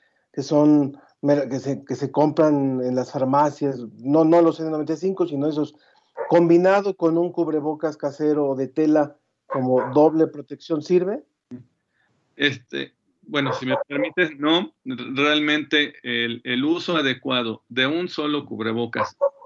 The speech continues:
Speaker 2: o un solo filtro de manera óptima es suficiente, porque el utilizar dos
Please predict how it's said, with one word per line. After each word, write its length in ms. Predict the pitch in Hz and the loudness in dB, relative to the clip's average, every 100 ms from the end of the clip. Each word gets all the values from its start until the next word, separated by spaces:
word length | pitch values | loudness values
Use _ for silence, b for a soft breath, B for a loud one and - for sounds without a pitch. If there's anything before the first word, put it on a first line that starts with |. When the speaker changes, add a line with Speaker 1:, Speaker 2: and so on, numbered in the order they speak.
| 523 523 | 0 2
Speaker 2:
o 180 | 494 - | -2 -4
un 100 | - | -6
solo 260 | 151 143 131 | -10 -8 0
filtro 380 | 139 131 123 113 | 0 2 -2 0
de 140 | 117 | 0
manera 400 | 120 120 139 143 | 2 2 2 2
óptima 440 | 139 - 160 170 B B B B | -2 -2 -2 -2 B B B B
es 160 | - 131 | -4 -2
suficiente, 640 | 139 139 117 139 127 120 - B B - | -2 -4 -4 -4 -4 -6 -16 B B -2
porque 440 | 170 175 160 170 | 2 2 2 -2
el 160 | 165 156 | 0 -2
utilizar 580 | 139 143 139 139 165 156 | -2 -2 -2 0 -2 0
dos 360 | 160 190 - | -2 -4 -8